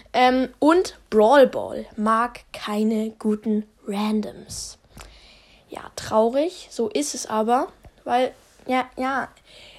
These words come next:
wenn man keine Spiele hat, mit denen man die ganze Zeit spielt, wow, ähm,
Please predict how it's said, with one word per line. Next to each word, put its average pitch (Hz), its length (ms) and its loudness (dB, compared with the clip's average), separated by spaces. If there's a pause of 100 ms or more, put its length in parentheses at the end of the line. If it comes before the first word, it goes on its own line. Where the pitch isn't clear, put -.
wenn 254 260 2
man 320 400 2
keine 320 400 0
Spiele 311 360 0
hat, 285 160 2 (180)
mit 254 160 -4 (160)
denen 262 220 -2
man 247 380 0 (240)
die 214 460 -4 (140)
ganze 254 320 -4
Zeit 226 200 -2
spielt, 285 540 -4
wow, 233 220 -8 (440)
ähm, 247 380 0